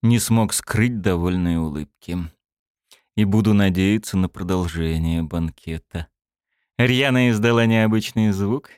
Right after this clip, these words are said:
и я лишь усмехнулся. «Мне пора», выдохнула она. «Встретимся на паре». Я оказался рядом с ней, проведя рукой по ее прекрасной щеке. «Да, я планирую обдумать дальнейший план действий.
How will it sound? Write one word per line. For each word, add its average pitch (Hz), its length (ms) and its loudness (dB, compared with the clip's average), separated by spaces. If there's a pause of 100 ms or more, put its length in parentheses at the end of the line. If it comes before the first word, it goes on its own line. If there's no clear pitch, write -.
(120)
и 92 120 0
я 87 100 2
лишь 90 260 -4
усмехнулся. - 800 -10 (360)
«Мне 156 240 0
пора», 123 420 0 (220)
выдохнула 92 540 -4
она. 87 200 -4 (220)
«Встретимся 180 560 -4
на 156 120 -2
паре». 80 460 -4 (380)
Я 87 160 0
оказался 87 500 -2
рядом 85 340 0
с - 140 -12
ней, 87 160 2
проведя 85 400 -2
рукой 82 300 -6
по - 120 -10
ее 80 220 -4
прекрасной 82 720 -8
щеке. - 720 -10 (1400)
«Да, 104 240 2
я 101 180 2
планирую 113 580 2
обдумать 95 420 0
дальнейший 95 520 0
план 90 400 0
действий. 76 680 -6